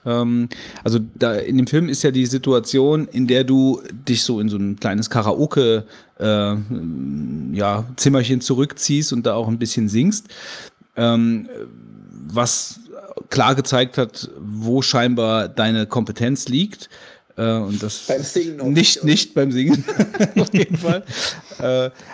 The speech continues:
Speaker 1: aber da gibt's ja auch eine Stelle, äh, in der du dann japanische Schriftzeichen absingst, aber dann wahrscheinlich kanntest du das Lied vorher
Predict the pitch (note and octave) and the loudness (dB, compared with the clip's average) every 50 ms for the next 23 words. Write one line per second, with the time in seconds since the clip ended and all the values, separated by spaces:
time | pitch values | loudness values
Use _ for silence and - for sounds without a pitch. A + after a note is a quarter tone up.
0 | - _ B2 C3 C3 B2+ C#3+ C#3+ D3 D3 - - - C#3+ B2 C#3+ F3 - - G3+ | -10 _ 2 2 2 4 4 4 4 2 0 -2 -6 -8 -4 -4 -4 0 0 0
1 | - D3+ D3+ D3 E3 D3+ - - C3 C#3 E3+ F#3 F3+ C#3 - - - - _ - | 0 0 0 0 -2 -2 0 0 0 0 0 -2 -2 -4 -8 -14 -20 -20 _ -18
2 | - D#2 - A3 - - - - - - C#3+ C#3 C3 C#3 - _ D3+ C#3 D3 D3+ | -16 -12 -12 -10 -10 -12 -14 -14 -6 -2 -2 -2 -2 -4 -4 _ 2 4 4 4
3 | C#3 C#3+ D3 D3 C3+ C#3+ C#3 C#3 C3+ A#2+ A#2+ A#2 - G2 A2+ B2 C3 C3+ C3 A#2 | 2 0 -2 0 2 2 2 2 2 2 0 0 -2 -2 0 2 2 2 2 0
4 | A#2+ - - D#3 - - - B2 A2+ A2+ A#2 - B2+ - - - A#2 G2+ G2 F#2+ | 0 0 -2 -2 -2 0 0 0 0 0 -2 -4 -4 -6 -2 -2 -2 -2 -2 -4
5 | - - A2+ G#2+ G#2 A2 G#2+ A2 A2 - - A2+ G#2+ - B2+ A#2 A#2 G#2+ - - | -4 -2 -2 0 0 0 0 0 0 -2 -2 -2 0 2 2 2 2 0 0 0
6 | B2 B2+ C3+ - C3+ A#2 - - A2+ G2+ G2 - F#2 F#2 - - G2+ F2 - - | 0 0 2 2 0 -2 -2 -2 -2 -4 -4 -4 -4 -4 -4 -4 -4 -4 -6 -6
7 | - G2 - - F#2+ F#2 - - | -6 -6 -4 -4 -6 -8 -8 -10